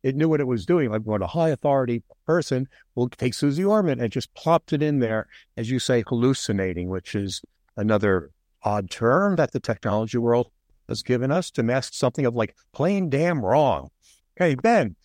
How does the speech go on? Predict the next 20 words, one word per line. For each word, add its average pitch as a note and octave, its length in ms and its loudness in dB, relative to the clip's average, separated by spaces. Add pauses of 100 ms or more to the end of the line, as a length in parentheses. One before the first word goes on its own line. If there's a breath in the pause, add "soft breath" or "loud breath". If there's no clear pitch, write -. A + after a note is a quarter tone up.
(140)
<laughs> A#2+ 420 -4
as G#2 120 2
we F3+ 100 2
wrap F#3 280 2
up E3+ 140 2
here, B2 200 0 (220 soft breath)
who A#3 120 0
is G3 120 0
your F#3 120 2
ideal E3 320 2
client E3+ 500 -2
and A#2+ 120 -2
how C3 120 2
can C3 120 -2
they B2 100 2
get A#2+ 120 2
in A2+ 80 0
touch A2+ 260 -2
with - 160 -6
you? F#2+ 240 -10